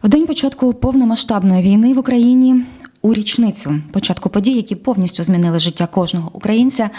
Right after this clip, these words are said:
у Житомирському театрі відбудеться літературний перформанс «Відсіч».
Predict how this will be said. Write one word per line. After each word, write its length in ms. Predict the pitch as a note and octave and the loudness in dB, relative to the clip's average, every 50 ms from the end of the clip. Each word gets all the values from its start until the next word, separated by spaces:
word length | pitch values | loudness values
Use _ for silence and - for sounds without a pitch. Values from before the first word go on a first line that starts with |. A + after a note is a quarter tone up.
| - - - - - - - _ | -16 -18 -18 -20 -20 -20 -18 _
у 120 | - A3+ A3+ | -2 0 0
Житомирському 680 | F#3+ A3+ A3 - G#3 F#3+ E3+ E3+ - - - F3 F#3 | 0 0 -2 -2 -2 -2 -2 -4 -4 -4 -2 0 0
театрі 360 | E3+ A3+ A3+ C4 B3 D4 C#4 A3+ | 0 0 -2 -2 -2 -2 0 0
відбудеться 720 | G3+ E3+ E3+ E3+ G3 A3 G3 G#3+ G#3+ - - G#3+ G3 F#3+ - - | 0 -2 -2 -2 -2 -2 -2 -2 -4 -2 -2 -2 -2 -2 -2 -2
літературний 640 | G3 G#3 G#3 F#3+ F#3 F3+ F3+ A3+ A#3 A#3+ B3 A#3+ A3 | -2 -2 -2 -2 -2 -2 -2 -2 0 2 2 2 0
перформанс 720 | - - F3+ F3 - - G#3+ G#3 G#3 G#3 G3+ G#3 - - - | -2 -4 -4 -4 -2 0 2 2 4 2 2 0 -2 -4 -6
«Відсіч». 640 | G3+ F3+ F#3 F3 - - - - - - - - - | -2 -2 -2 -2 -2 -6 -10 -8 -6 -6 -6 -6 -8